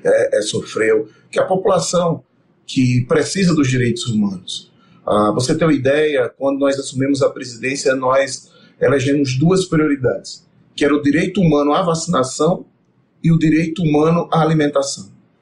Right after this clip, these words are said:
Qual o legado que ficou de Bolsonaro depois desses, é, quatro anos aí que conclui o seu,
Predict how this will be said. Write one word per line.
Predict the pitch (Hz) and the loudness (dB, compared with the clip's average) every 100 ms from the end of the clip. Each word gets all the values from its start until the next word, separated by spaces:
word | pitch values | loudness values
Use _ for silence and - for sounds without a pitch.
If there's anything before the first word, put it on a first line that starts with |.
| _ _ | _ _
Qual | 180 | 2
o | 240 | 2
legado | 240 180 170 - | 2 0 -2 -4
que | - | -14
ficou | - 147 143 | -8 -4 -2
de | 139 | -2
Bolsonaro | 131 139 135 131 123 135 | 0 0 0 0 0 0
depois | 131 127 123 127 | 0 -2 0 0
desses, | 120 104 - - - _ _ | -2 -4 -10 -12 -20 _ _
é, | 123 | 0
quatro | 127 - 147 143 151 | 0 0 -2 0 0
anos | 131 127 123 | 2 0 0
aí | 117 120 123 | 0 0 -4
que | - 123 117 - | -6 -8 -8 -2
conclui | 127 - 127 127 | -2 0 0 0
o | |
seu, | 120 - 120 120 | 0 0 0 0